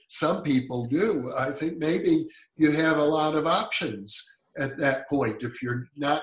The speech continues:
in a physical body, one of those options is to reincarnate. Another option might be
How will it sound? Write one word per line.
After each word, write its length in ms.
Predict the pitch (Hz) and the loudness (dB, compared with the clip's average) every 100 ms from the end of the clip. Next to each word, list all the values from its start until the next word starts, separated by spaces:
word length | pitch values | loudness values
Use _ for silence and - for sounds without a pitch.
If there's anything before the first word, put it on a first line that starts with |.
| - | 0
in 160 | 165 | 0
a 80 | 151 | 0
physical 540 | - 147 143 135 135 113 | 0 0 0 -2 -4 -2
body, 480 | 127 123 123 156 170 _ _ | 0 2 2 0 -2 _ _
one 220 | 131 175 | 4 4
of 160 | 208 - | 4 2
those 260 | 147 143 | 4 4
options 600 | 139 135 139 - 156 156 160 | 4 2 2 0 0 2 2
is 200 | 147 - | 2 -2
to 180 | 160 151 | -4 0
reincarnate. 960 | 160 170 165 - 180 214 160 113 110 | 2 2 -2 -4 -2 -2 -2 -4 -4
Another 500 | 113 135 147 147 147 - - - | -6 -2 6 6 6 0 -10 2
option 540 | 151 160 - 165 147 | 4 4 2 0 2
might 320 | 143 156 170 | 2 0 2
be 320 | 143 151 151 | 6 6 6